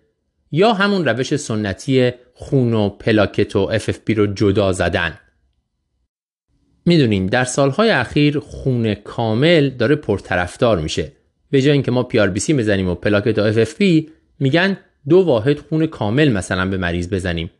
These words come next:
هی داره مطالعه در میاد که این کار بهتره. این مطالعه هم در همون راستاست.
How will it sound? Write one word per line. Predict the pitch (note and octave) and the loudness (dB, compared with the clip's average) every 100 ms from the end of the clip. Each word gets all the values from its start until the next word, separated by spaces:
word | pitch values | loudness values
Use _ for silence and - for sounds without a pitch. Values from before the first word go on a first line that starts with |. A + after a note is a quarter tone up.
| _ | _
هی | G#3+ A#3 | 0 2
داره | F#3 E3 | 2 2
مطالعه | C#3+ A2+ G2 A2+ | 0 0 0 2
در | C#3 A#2 | 2 2
میاد | A2 G#2 G#2 | 0 0 -2
که | - | -4
این | C3 | -4
کار | C3 A#2+ | 0 0
بهتره. | A2 E2+ - F2+ D#2 - _ _ _ _ _ | 0 -2 -2 -2 -2 -6 _ _ _ _ _
این | F#3+ A#3+ | 0 2
مطالعه | A3 - D3 C3 | 2 2 2 2
هم | B2 | 2
در | A#2+ F2+ | 0 -2
همون | - A#2+ E2+ | -2 -4 -2
راستاست. | E2 D#2+ - D#2+ - - | -6 -6 -8 -10 -12 -18